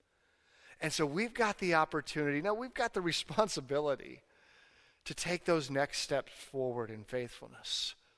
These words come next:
Look at John. Later in life, he writes words in,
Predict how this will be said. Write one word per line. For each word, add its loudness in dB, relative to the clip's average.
Look 2
at 4
John. -4
Later 2
in 2
life, -4
he 0
writes 2
words 0
in, 0